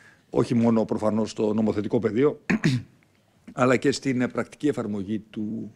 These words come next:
ε, έργου μας, ε, στη διάρκεια ολόκληρης της τετραετίας. Όπως ξέρετε, ε, εξελίσσεται ήδη εδώ και αρκετούς μήνες <clears throat> μια διαρκής παρέμβαση για να έχουμε,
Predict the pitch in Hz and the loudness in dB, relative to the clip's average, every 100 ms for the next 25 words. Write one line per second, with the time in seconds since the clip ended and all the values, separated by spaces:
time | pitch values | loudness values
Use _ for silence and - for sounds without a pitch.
0 | - 107 98 104 113 135 135 147 147 143 | -10 -8 -8 -6 0 0 0 -4 -2 -4
1 | 131 - 147 131 123 - 110 104 117 113 | -6 -2 0 2 0 -2 0 4 4 2
2 | 123 117 - - - - - - 110 110 | -6 -6 -14 -20 -20 -20 -14 0 4 4
3 | 104 107 107 101 - 104 98 107 95 90 | 2 -2 -4 -6 -8 -10 -8 -8 -6 -6
4 | 82 - - - - 107 104 - 131 135 | -8 -16 -18 -20 -18 -16 -16 -10 -6 -6
5 | 127 120 - - - _ _ _ - 104 | -8 -14 -20 -20 -20 _ _ _ -20 -16
6 | 107 107 123 131 123 113 113 123 120 113 | -14 -6 0 0 0 0 2 2 0 0
7 | 110 113 110 110 110 104 95 131 147 120 | 0 0 0 0 0 -2 -2 -2 -2 -4
8 | - - - 196 117 101 - _ _ _ | -8 -10 -8 -4 -4 -6 -12 _ _ _
9 | _ _ 135 120 113 107 110 131 117 117 | _ _ -2 2 2 2 0 -2 -2 0
10 | 117 120 135 - 117 107 110 113 - 101 | 2 2 2 2 0 2 2 0 -2 -4
11 | 104 95 | -4 -6